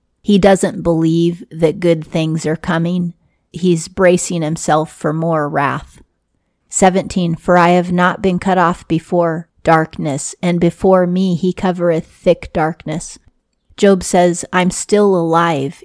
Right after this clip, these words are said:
even though my life is in complete darkness. Therefore, I believe it's gonna get worse," because he hasn't allowed me to die. Job thinks that death would be a comfort to him,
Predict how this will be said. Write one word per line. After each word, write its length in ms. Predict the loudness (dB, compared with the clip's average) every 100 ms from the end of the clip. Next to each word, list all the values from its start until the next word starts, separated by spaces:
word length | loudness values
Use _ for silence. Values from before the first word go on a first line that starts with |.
| _
even 380 | 0 2 2 2
though 240 | 0 0
my 220 | -2 -2
life 500 | -2 -2 -2 -4 -8 -6
is 200 | -4 -2
in 220 | -4 -6
complete 580 | -6 -6 -2 -4 -4 -4
darkness. 720 | -4 -4 -6 -10 -10 -10 -18 _ -6
Therefore, 720 | 4 6 4 2 2 2 0
I 160 | -2
believe 420 | -2 -2 0 0 -2
it's 180 | -8
gonna 200 | -6 -6
get 220 | -4 -4 -4
worse," 520 | -6 -8 -12 -18 -20 _ -6
because 420 | -2 0 -2 -4
he 180 | -4 -2
hasn't 400 | -2 -2 -4 -8
allowed 380 | -4 -4 -2 -4
me 180 | -6 -6
to 80 | -6
die. 320 | -4 -6 -8 -12 2
Job 280 | 4 4
thinks 340 | 0 -4 -4 -4
that 180 | -4 0
death 400 | 0 0 -6 -4
would 240 | -2 -2
be 160 | -4 -4
a 80 |
comfort 480 | -4 -6 -4 -8 -10
to 160 | -6 -6
him, 180 | -6